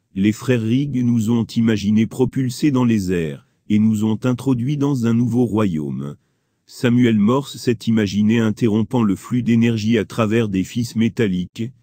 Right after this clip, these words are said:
et nous a donné le télégraphe avec le code Morse. Copernic a imaginé une multiplicité de mondes, et maintenant nous y sommes allés. Au fil des ans, l'histoire a enregistré les résultats de grands visionnaires. En fait,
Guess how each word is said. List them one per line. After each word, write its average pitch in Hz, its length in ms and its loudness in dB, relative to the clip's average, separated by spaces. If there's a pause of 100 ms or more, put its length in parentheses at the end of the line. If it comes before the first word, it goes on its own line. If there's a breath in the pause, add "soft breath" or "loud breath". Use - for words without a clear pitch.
(120)
et 104 100 2
nous 107 260 2
a 113 80 2
donné 120 300 2
le 123 140 2
télégraphe 110 640 0
avec 139 280 -2
le 127 100 0
code 117 240 0
Morse. 76 560 -6 (480)
Copernic 123 720 0
a 117 40 4
imaginé 107 540 2
une 95 180 2
multiplicité 127 840 -2
de 104 100 0
mondes, 92 540 -2 (220)
et 104 100 2
maintenant 131 480 2
nous 139 240 0
y 127 60 -2
sommes 123 300 2
allés. 76 340 -2 (520)
Au 107 140 4
fil 135 320 -4
des 101 300 2
ans, 131 280 -2 (220)
l'histoire 135 580 -2
a 120 80 4
enregistré 113 600 0
les 120 120 4
résultats 113 600 0
de 127 120 2
grands 113 280 0
visionnaires. 87 800 -4 (1160)
En 113 180 0
fait, 147 540 -2